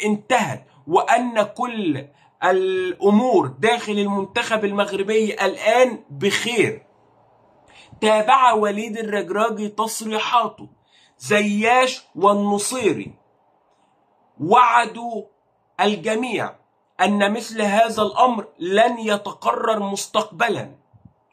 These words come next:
وأكد وليد الرجراجي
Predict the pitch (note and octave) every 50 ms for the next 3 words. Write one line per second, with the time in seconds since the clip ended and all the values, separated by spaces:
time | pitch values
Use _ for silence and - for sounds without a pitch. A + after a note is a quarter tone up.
0 | _ _ _ C3+ - C#3+ - - - G#3 G3+ - - - - A3+ A#3 A3 G#3 A#3+
1 | A#3+ A#3+ A3 A3 G#3 G3 G3+ A3 A3+ G#3 A#3 A3+ A3 A3 A3 G#3 - A#3 A#3+ A3+
2 | F#3+ B2+ G2+ G2+